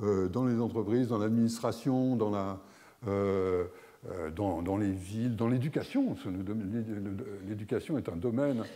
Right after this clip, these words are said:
important, hein. Le, l'instituteur est considéré comme un chef, hein, le maître est considéré comme un chef aussi, de, par cette littérature. Je ne sais pas si objectivement il y avait véritablement besoin. En tout cas, ce que, ce qu'on peut dire, c'est que ce,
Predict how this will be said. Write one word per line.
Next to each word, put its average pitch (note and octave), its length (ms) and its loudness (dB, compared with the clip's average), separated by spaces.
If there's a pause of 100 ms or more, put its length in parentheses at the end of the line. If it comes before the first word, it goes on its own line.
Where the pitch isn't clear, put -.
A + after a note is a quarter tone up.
(220)
important, E3 560 0
hein. B2 120 2
Le, F#2 220 2
l'instituteur F#2 720 -2
est E2 40 -2
considéré F#2 540 -4
comme - 220 -10
un F2+ 60 -10
chef, F3 420 -6
hein, G#2+ 120 -10
le D#2+ 100 -10
maître C#3 340 0
est - 60 -6
considéré - 500 -12
comme - 180 -14
un C3+ 60 -12
chef D3 340 -12
aussi, - 200 -16
de, C#3 300 -10 (140)
par - 160 -14
cette - 240 -14
littérature. F3+ 540 -10 (880)
Je B2 120 4
ne C#3+ 60 6
sais D3 140 4
pas C4+ 200 4
si C#3 200 2
objectivement C3 680 2
il D#3+ 60 2
y B2 40 6
avait G2 180 4
véritablement A2+ 600 2
besoin. D#3+ 320 2
En D3+ 60 4
tout D#3 120 -4
cas, B3 180 0
ce - 100 -6
que, D#3 180 2 (160)
ce - 80 -20
qu'on C4 140 2
peut D#3 120 0
dire, G3+ 240 0
c'est - 140 -6
que - 160 -14 (120)
ce, A#3+ 360 -2